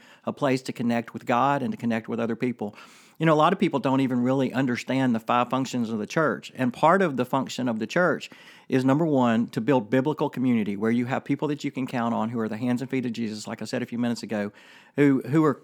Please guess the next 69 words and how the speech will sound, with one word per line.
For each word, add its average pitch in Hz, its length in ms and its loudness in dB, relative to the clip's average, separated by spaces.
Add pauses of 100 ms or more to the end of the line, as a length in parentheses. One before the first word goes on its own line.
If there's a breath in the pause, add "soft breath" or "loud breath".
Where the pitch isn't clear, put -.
who - 80 -2
kind 175 220 2
of 175 60 2
become 170 260 -2
those 143 140 0
people 156 280 -2
who 147 120 0
are 139 60 2
your 135 120 0
two 170 280 0
A 156 180 0
M 147 120 -2
friends, 135 440 -4
the 117 80 -8
people 143 280 -2
that 127 120 -2
you 131 120 -2
call 139 480 2 (220 loud breath)
when 131 140 2
you 127 80 4
don't 127 180 4
know 131 100 2
who 131 140 0
else 120 200 0
to 123 80 -8
call. - 380 -6 (300 loud breath)
When 135 120 2
you're 135 120 4
walking 127 320 2
through 135 160 -2
something 127 380 0
that 113 100 0
you 117 140 0
just 131 220 -2
need 135 260 0
the 110 80 -4
prayers 147 500 0
of 123 140 -4
your 127 80 -2
friends, 123 420 0
you 120 60 -2
need 120 140 0
the 113 60 -4
prayers 131 320 -2
of 120 100 -6
the 120 80 -2
other 117 120 -2
people, 117 380 -4 (280 loud breath)
you 127 80 0
need 135 160 4
the 123 80 0
support 151 380 0
of 143 100 0
your 127 120 -2
ministers, 139 640 -2
you 120 80 0
need 123 140 0
the 117 100 -4
support 131 360 -4
of 120 80 -4
your 110 120 -6
Sunday 139 240 -4
school, 139 260 -4
your 107 120 -2
small 127 260 -2
group, 131 280 -2
whatever 120 380 -2
it 127 80 -4
is. 135 300 0